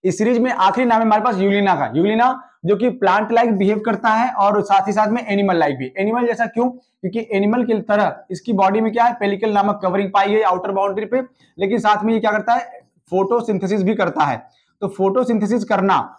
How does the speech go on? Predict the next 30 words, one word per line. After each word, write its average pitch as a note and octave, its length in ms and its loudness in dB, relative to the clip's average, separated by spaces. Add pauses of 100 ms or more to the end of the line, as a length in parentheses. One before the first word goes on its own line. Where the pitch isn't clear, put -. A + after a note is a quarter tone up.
(160)
chromatophore G3+ 760 2
नामक A3 300 2
structure G#3+ 320 -4
का A3+ 100 2
पाया F#3+ 280 4
जाना, E3 280 2 (600)
plant G#3 340 4
like A3 300 2
है, G#3+ 200 0 (300)
प्लांट F#3 260 2
की A3 80 0
तरह A#3+ 120 2
बिहेव G#3 340 2
कर G#3+ 100 2
रहा G#3+ 140 6
है, B3 120 2
तो - 140 -14
chromatophore G3 580 0
है, D#3+ 220 -2
इसलिए A3 280 2
ये G#3 80 2
क्या G#3+ 160 2
हो G#3+ 120 4
गया, G#3+ 180 2 (400)
connecting G#3+ 320 2
link A3 160 0
between G#3+ 220 0
plant G3+ 380 2
and G3+ 120 2
animal। E3 280 0